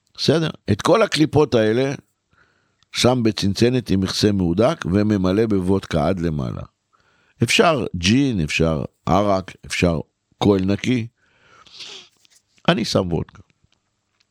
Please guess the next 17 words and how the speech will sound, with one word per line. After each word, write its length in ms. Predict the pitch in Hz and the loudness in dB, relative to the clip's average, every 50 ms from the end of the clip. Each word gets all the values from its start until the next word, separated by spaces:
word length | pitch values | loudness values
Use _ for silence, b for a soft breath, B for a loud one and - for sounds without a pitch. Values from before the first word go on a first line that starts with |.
| - _ - | -20 _ 0
סוגר 360 | - - 117 117 151 165 170 | 2 2 4 4 2 0 2
במכסה 480 | 165 160 151 143 127 - - 170 180 175 151 | 0 2 0 0 -2 0 2 4 4 4 4
ומניח 520 | 143 127 113 117 120 135 151 160 - - | 2 2 2 2 2 2 2 0 0 0
לאיזה 300 | 120 120 120 110 107 110 | 2 2 2 2 0 0
שלושה 420 | 110 - - 104 101 - 139 139 135 | 0 2 2 2 2 4 2 2 2
חודשים 500 | 123 120 110 101 95 - 113 139 120 101 | 2 2 2 2 0 2 0 0 2 2
במקום 400 | 95 92 95 85 - 107 113 107 | 0 0 0 0 0 0 0 2
חשוך 400 | - 107 104 - 101 92 - - | 0 -2 0 2 0 0 2 2
בארון, 360 | 110 107 113 120 123 110 107 | 0 0 2 0 0 0 2
לא 100 | 135 139 | 2 2
נוגע 240 | 135 123 110 95 85 | 2 2 2 0 0
בזה. 240 | 85 78 71 64 69 B B B B B B B B B B B B B B B B B B B _ _ _ - | 0 -2 -4 -6 -8 B B B B B B B B B B B B B B B B B B B _ _ _ -6
אחרי 340 | - 92 104 120 170 208 | -2 0 2 4 4 4
שלושה 360 | 208 - 160 151 - 143 135 120 | 4 2 2 2 4 2 2 2
חודשים, 580 | 117 120 113 107 - - 110 120 127 131 110 - - _ _ _ _ _ _ _ _ _ _ _ _ _ _ _ _ 98 | 2 0 0 0 2 2 2 2 2 0 -4 -8 -14 _ _ _ _ _ _ _ _ _ _ _ _ _ _ _ _ 0
מוציא 340 | 98 101 - 151 160 139 | 0 4 4 4 4 4
הכל 400 | 120 - - 117 131 147 156 139 | 0 2 2 4 4 4 4 2